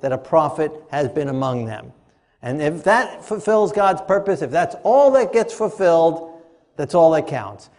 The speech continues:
Even if no one comes to the Lord as a result, even if no one's saved as a result, it doesn't matter, because what needed to be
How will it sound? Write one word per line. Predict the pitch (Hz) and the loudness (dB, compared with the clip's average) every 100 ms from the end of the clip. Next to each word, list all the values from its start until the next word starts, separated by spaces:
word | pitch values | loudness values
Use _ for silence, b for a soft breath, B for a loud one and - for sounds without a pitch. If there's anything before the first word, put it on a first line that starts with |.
| b | b
Even | 190 214 208 | 0 2 2
if | 160 | -2
no | 165 175 240 277 294 | -4 -4 -2 2 4
one | 285 262 | 4 2
comes | 220 240 220 | 0 -2 -2
to | - | 0
the | 214 | 0
Lord | 208 214 196 | 2 2 2
as | 190 170 | 0 -2
a | |
result, | 190 170 160 135 127 | -2 -2 0 0 -2
even | 185 175 | -4 -6
if | 139 | -6
no | 165 196 277 302 | -4 0 2 2
one's | 294 269 | 2 0
saved | - 240 233 208 | -2 0 0 0
as | 202 | -2
a | 180 | -2
result, | 180 170 170 175 - B B | -4 0 0 0 -6 B B
it | 156 135 | -6 -2
doesn't | 180 180 202 | 0 0 -4
matter, | 160 139 127 135 143 - _ b b b _ _ _ _ _ _ _ _ _ _ - | -4 -4 -4 -4 -6 -12 _ b b b _ _ _ _ _ _ _ _ _ _ -12
because | - 165 - - - | -2 -2 -2 -8 -6
what | 139 | -4
needed | 139 202 247 214 | 2 2 2 0
to | 180 | -2
be | 202 196 | -2 -2